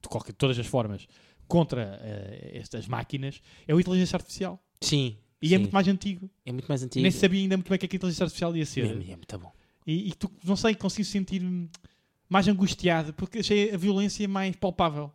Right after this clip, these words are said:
Speaker 2: Sim, sim.
Speaker 1: Aqui achei, porque lá está, aí as máquinas de facto não podiam fazer nada.
Speaker 2: Sim,
Speaker 1: A-,
Speaker 2: é
Speaker 1: achei que aqui, desculpa, desculpa estar-te a interromper,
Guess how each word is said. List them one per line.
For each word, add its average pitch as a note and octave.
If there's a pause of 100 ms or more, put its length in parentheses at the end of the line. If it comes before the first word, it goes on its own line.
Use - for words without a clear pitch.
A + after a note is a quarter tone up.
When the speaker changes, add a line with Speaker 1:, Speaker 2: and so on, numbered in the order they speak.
(140)
Speaker 2:
Sim, B2+
sim. -
Speaker 1:
Aqui C#3+
achei, A3
porque -
lá -
está, -
aí F3+
as F3+
máquinas F#3
de -
facto F#3+
não F#3+
podiam F3+
fazer E3+
nada. C#3+ (480)
Speaker 2:
Sim, -
Speaker 1:
A-, F#3+
Speaker 2:
é A3+
Speaker 1:
achei -
que A#3+
aqui, A3+
desculpa, D#3
desculpa -
estar-te A#2+
a -
interromper, G#2